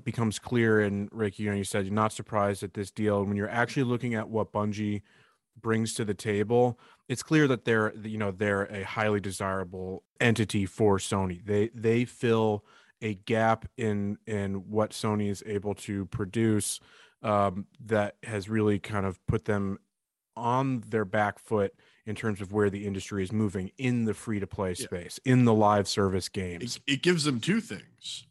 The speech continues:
Speaker 2: It gives them that live service, and it gives them an established F P S studio. A studio who's created these F P S titles, something that Sony notably doesn't usually go with.
Speaker 1: Right. They're, like, the more cinematic first-person,
Speaker 2: Third
Speaker 1: you know,
Speaker 2: person.
Speaker 1: ex-,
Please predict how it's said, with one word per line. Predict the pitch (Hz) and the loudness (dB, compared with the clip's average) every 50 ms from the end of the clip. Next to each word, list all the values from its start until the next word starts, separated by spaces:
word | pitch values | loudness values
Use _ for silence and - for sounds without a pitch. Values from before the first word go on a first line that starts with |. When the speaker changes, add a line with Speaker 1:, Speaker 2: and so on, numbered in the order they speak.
| _ - | _ -16
Speaker 2:
It | 117 | -8
gives | - 139 131 123 | -6 -4 -4 -2
them | 143 139 | -2 0
that | 127 123 117 113 | 2 0 0 0
live | 110 110 117 135 143 139 | 0 0 0 0 0 0
service, | - - 131 139 147 131 113 - | -2 -2 -2 -2 -2 -2 -4 -6
and | 123 113 | -6 -8
it | 107 | -6
gives | 107 117 117 110 | -6 -6 -6 -4
them | 127 123 | -4 -4
an | 120 117 | -4 -4
established | 107 - - - 120 107 110 120 120 117 110 - - 120 | -2 -4 -2 -2 -2 -4 -4 -4 -4 -6 -6 -8 -8 -8
F | 120 110 - | -8 -8 -8
P | - 113 107 | -8 -8 -6
S | 107 123 - | -6 -6 -8
studio. | - - - 92 82 - - - - _ _ _ _ _ _ _ _ _ _ _ _ _ _ | -10 -10 -10 -12 -14 -16 -18 -20 -20 _ _ _ _ _ _ _ _ _ _ _ _ _ _
A | 127 123 | -12 -10
studio | - - - 135 135 139 143 135 | -8 -4 -2 0 2 4 4 4
who's | 127 135 127 - | 4 2 0 -2
created | - - 151 151 143 139 139 143 143 135 | -4 -2 2 2 4 4 4 2 2 0
these | 139 131 127 | 0 0 0
F | 131 131 123 - | -2 -4 -4 -2
P | - 139 127 | 0 0 0
S | 120 - | 0 0
titles, | - - 135 139 131 127 117 - | -2 -2 -2 -2 0 -2 -4 -4
something | - 131 120 131 147 139 | -6 -8 -8 -8 -8 -10
that | 135 117 | -8 -6
Sony | - - 127 139 165 160 151 131 | -6 -4 -2 -2 -2 -2 -2 -2
notably | 110 113 123 143 151 143 135 139 131 | -2 -2 -2 -2 -2 -4 -4 -4 -6
doesn't | 120 101 117 117 113 120 117 98 | -4 -4 -4 -4 -4 -6 -6 -6
usually | 117 123 120 110 110 110 107 | -4 -4 -4 -4 -6 -6 -2
go | 113 165 220 202 | 0 0 0 0
with. | 113 82 76 76 - - - - - _ _ _ _ _ _ _ _ _ _ | 0 -4 -8 -12 -18 -20 -20 -20 -20 _ _ _ _ _ _ _ _ _ _
Speaker 1:
Right. | 104 92 87 85 80 - - - _ _ _ _ _ _ _ _ _ _ _ _ _ | -2 -2 -2 -4 -6 -10 -18 -20 _ _ _ _ _ _ _ _ _ _ _ _ _
They're, | - 113 113 | 6 6 8
like, | 113 110 110 | 8 6 6
the | - 117 | 4 4
more | 113 107 107 101 | 4 6 4 4
cinematic | - - 143 123 117 110 107 104 104 101 101 101 98 | 2 2 2 4 6 6 4 4 2 2 0 0 -2
first-person, | - - - 117 110 104 - - - 113 107 98 - 107 101 95 95 95 92 90 | -2 -2 -2 -2 -2 -2 -4 -6 -4 -4 -4 -4 -4 -6 -6 -6 -4 -6 -6 -4
Speaker 2:
Third | 92 135 127 110 | 0 0 2 2
Speaker 1:
you | 107 | 2
know, | 98 95 90 | 2 2 0
Speaker 2:
person. | 90 90 92 - | 0 -2 -4 -6
Speaker 1:
ex-, | 101 - - - - | -8 -8 -8 -8 -8